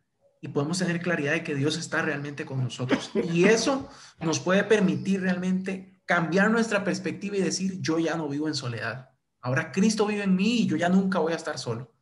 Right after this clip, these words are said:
Pero para eso creo que tenemos que entregarle esos miedos, esas cosas, esas confusiones a Él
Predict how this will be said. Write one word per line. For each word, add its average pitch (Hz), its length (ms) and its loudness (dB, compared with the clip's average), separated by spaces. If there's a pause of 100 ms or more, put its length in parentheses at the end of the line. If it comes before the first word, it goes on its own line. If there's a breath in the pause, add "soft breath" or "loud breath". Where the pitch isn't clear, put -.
(540)
Pero 151 200 0
para 143 200 -2
eso 190 180 -6
creo 190 160 -4
que 190 100 -6
tenemos 175 360 -6
que - 100 -12
entregarle 143 560 -2
esos 190 200 -2
miedos, 165 460 -10
esas 151 240 -12
cosas, 160 380 -10
esas 185 260 -2
confusiones 165 1040 -2 (500)
a 123 180 2
Él - 320 -4